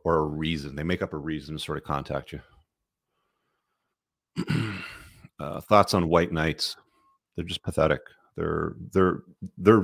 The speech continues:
the vast majority of the weak men that I was talking about, you know,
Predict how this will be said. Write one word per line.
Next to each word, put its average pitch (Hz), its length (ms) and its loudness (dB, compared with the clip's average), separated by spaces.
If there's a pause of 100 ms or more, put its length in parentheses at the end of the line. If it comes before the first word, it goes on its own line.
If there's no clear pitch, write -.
the 98 140 2
vast 107 360 8
majority 90 440 4
of 78 100 0
the 80 80 0
weak 85 240 -2
men 85 200 0
that 78 100 2
I 78 60 2
was 76 160 -4
talking 80 340 -2
about, 78 280 -2
you 82 100 -8
know, 78 200 -4